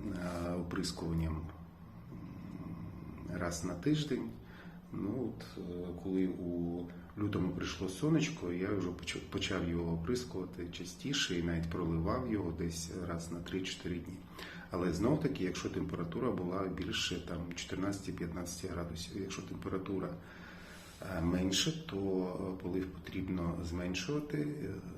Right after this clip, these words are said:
інакше є, м, шанси втратити рослинку. А,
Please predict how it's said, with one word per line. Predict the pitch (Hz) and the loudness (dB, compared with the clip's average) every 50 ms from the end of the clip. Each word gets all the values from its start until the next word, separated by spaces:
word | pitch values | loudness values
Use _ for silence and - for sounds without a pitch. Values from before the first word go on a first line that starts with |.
| - - - - 87 - - - 82 - - - 87 | -8 -10 -8 -8 -8 -8 -8 -8 -8 -8 -8 -8 -6
інакше | 87 95 110 110 - - - 113 | -2 -2 -2 0 0 0 0 0
є, | 95 80 82 87 95 | 0 0 0 0 0
м, | 92 92 95 92 - - - - - - - - | 0 0 -2 -4 -6 -8 -8 -8 -8 -8 -6 -4
шанси | - - - 92 95 92 - - - | -2 -2 0 2 0 0 0 -2 -4
втратити | - - 87 87 87 - - - 85 | -4 -4 -4 -2 -4 -6 -8 -6 -6
рослинку. | 92 85 82 82 90 90 85 82 - - - - - - - - - - - - - - - - - - - - - - - - - - - - - - - - - - - - - - - - - - - | -4 -4 -4 -2 -4 -4 -4 -4 -6 -8 -8 -10 -12 -12 -12 -12 -12 -14 -16 -16 -16 -16 -16 -16 -16 -16 -14 -14 -14 -14 -14 -12 -12 -12 -12 -10 -12 -12 -12 -12 -12 -12 -12 -12 -12 -14 -14 -14 -14 -8 -4
А, | 110 113 117 123 123 120 113 107 | 0 2 4 4 6 6 6 4